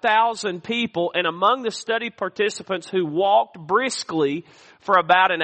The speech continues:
hour a day, the effects of those weight promoting genes in their body were cut in half. Interesting.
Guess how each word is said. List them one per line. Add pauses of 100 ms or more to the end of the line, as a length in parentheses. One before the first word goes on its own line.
hour
a
day, (280)
the
effects
of
those
weight
promoting
genes
in
their
body
were
cut
in
half. (880)
Interesting.